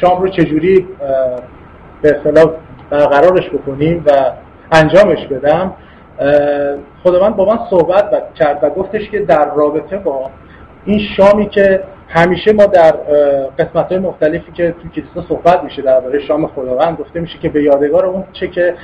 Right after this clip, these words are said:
عیسی مسیح، اه، از ما خواسته انجام بدهید، م-، این رو خداوند با من صحبت کرد. گفت: امروز یه مقداری بیشتر تاکید کن روی این که واقعاً شام خداوند برای چی هست و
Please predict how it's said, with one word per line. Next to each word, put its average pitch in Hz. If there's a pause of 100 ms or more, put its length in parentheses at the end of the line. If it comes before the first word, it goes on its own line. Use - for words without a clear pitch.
(200)
عیسی 180
مسیح، 185 (420)
اه، 139
از 143
ما 165
خواسته -
انجام 143 (440)
بدهید، 165 (680)
م-، 160 (240)
این 226
رو 247
خداوند 202
با 196
من 208
صحبت 185
کرد. 262
گفت: 208 (120)
امروز 180
یه 240
مقداری 233
بیشتر 175 (120)
تاکید 185
کن 160
روی 190
این 214
که 226
واقعاً 160 (160)
شام 165
خداوند 147 (600)
برای 202
چی -
هست 135 (420)
و 165